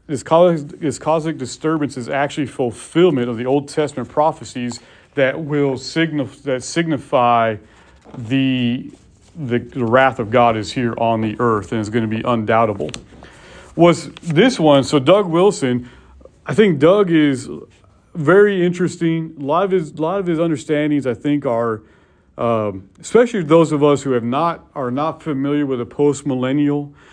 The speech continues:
or those of us who are not familiar with a preterist view, this might come to a shock, uh, shock to what he's saying. But what he says here,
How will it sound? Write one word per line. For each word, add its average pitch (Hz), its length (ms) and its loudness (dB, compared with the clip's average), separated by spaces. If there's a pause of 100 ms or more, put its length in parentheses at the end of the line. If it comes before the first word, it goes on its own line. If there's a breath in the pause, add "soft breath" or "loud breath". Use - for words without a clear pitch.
(140 soft breath)
or 135 260 4
those 147 260 6
of 170 100 0
us 147 180 -2
who 139 80 -4
are 127 80 -2
not 143 320 -2
familiar 135 640 0
with 127 160 -2
a 113 60 -2
preterist 139 800 -4
view, 135 800 -2 (1500 soft breath)
this 165 360 4
might 165 280 4
come 156 180 2
to 139 140 4
a 107 60 2
shock, 139 640 -2
uh, 127 300 -6
shock 151 380 2
to 135 100 -2
what 127 280 4
he's 127 280 -2
saying. 127 460 0 (600 loud breath)
But 147 120 6
what 165 160 6
he 180 120 0
says 240 440 2
here, 113 320 0